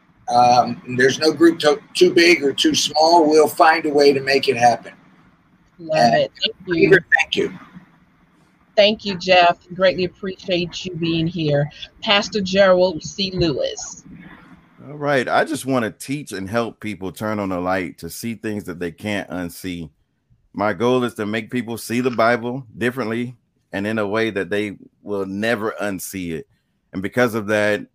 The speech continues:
Speaker 3: the Lord put me on a pursuit in order to, you know, write books. Uh, my first book was Elucidations, uh, and Elucidations, and my second book was God's Garden. Uh, and then following that, uh, coming out later this year,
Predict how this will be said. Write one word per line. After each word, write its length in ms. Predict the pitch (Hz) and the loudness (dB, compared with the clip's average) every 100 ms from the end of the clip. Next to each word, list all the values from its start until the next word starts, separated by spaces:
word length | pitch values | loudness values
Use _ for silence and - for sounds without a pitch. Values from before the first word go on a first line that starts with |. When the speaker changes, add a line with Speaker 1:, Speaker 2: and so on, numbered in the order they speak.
| - | -12
Speaker 3:
the 100 | 101 | -6
Lord 240 | 104 107 | -4 -4
put 160 | 113 110 | -4 -6
me 100 | 107 | -4
on 100 | 107 | -6
a 40 | |
pursuit 500 | 98 98 - 120 123 - | -8 -12 -6 -4 -6 -8
in 180 | 92 101 | -8 -4
order 200 | 101 92 | -4 -6
to, 440 | - 98 95 92 - | -10 -8 -8 -10 -12
you 100 | 139 | -10
know, 100 | 95 | -8
write 320 | 87 110 98 | -2 -2 -2
books. 500 | 101 120 - - - _ _ _ _ - | -2 -4 -4 -12 -16 _ _ _ _ -8
Uh, 280 | 92 92 | -4 -2
my 180 | 90 95 | -4 -6
first 340 | - 117 107 104 | -6 -8 -8 -6
book 200 | 123 98 | -6 -6
was 160 | 92 | -10
Elucidations, 1000 | 92 110 113 101 104 110 117 110 - - _ _ _ _ _ - | -8 -8 -8 -4 -4 -4 -8 -10 -12 -16 _ _ _ _ _ -8
uh, 240 | 98 98 | -6 -6
and 140 | - 104 | -6 -6
Elucidations, 880 | 107 120 123 113 120 123 - 117 104 | -4 -4 -4 -4 -2 -4 -6 -8 -4
and 360 | 104 110 107 | -4 -4 -4
my 100 | 101 | -6
second 360 | 104 127 127 117 | -6 -4 -4 -2
book 180 | 120 123 | -4 -4
was 140 | 98 | -6
God's 280 | 120 117 110 | 0 0 2
Garden. 460 | 120 123 104 80 82 _ _ - _ _ _ | 2 4 2 -2 -14 _ _ -20 _ _ _
Uh, 380 | 85 92 87 85 | -4 -2 0 -2
and 120 | 98 104 | -4 -4
then 140 | 104 | -2
following 500 | 123 123 127 123 113 | 2 4 4 0 -2
that, 320 | 107 113 - - _ | -2 -2 -4 -10 _
uh, 160 | 90 90 | -10 -10
coming 340 | - 113 113 | -6 -4 -2
out 260 | 110 107 80 | -2 -2 -4
later 280 | 104 110 104 | -4 -2 -2
this 260 | 101 95 | -4 -6
year, 380 | 107 110 110 113 | -6 -2 -2 -4